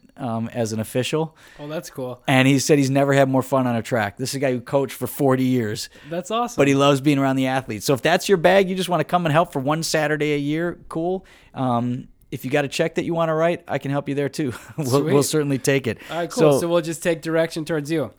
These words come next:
Speaker 1: Yeah.
Speaker 2: Vince is on all social media channels, F Y I,
Speaker 1: You can find,
Speaker 2: Twitter,
Speaker 1: you can find
Speaker 2: Facebook,
Speaker 1: me
Speaker 2: Instagram.
Speaker 1: everywhere. Or else we're special olympics wisconsin dot org. Anything else you need there.
Speaker 2: Cool. Before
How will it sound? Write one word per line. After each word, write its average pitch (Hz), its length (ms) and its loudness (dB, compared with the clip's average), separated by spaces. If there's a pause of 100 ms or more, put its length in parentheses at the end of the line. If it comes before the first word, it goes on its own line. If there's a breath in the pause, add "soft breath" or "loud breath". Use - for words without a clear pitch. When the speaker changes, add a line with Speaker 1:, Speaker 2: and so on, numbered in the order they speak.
(120)
Speaker 1:
Yeah. 170 220 2
Speaker 2:
Vince - 160 -2
is 147 100 -4
on 127 180 -4
all 120 160 -6
social 127 320 -10
media 117 300 -10
channels, 104 400 -16
F - 160 -16
Y 120 80 -10
I, 120 60 -10
Speaker 1:
You 127 60 -8
can 113 80 -8
find, 131 180 2
Speaker 2:
Twitter, 135 180 -4
Speaker 1:
you 123 60 -6
can 127 120 -6
find 156 220 6
Speaker 2:
Facebook, 175 40 0
Speaker 1:
me 175 80 -2
Speaker 2:
Instagram. 160 60 0
Speaker 1:
everywhere. 110 420 -4 (480 soft breath)
Or 139 120 4
else 143 200 4
we're 151 120 6
special 151 380 2
olympics 135 340 0
wisconsin 127 500 -2
dot 117 180 2
org. 104 300 -2
Anything 110 420 -4
else 107 220 -8
you 107 80 -8
need 104 180 -6
there. 98 280 -6 (100)
Speaker 2:
Cool. 131 400 -8
Before 170 640 -2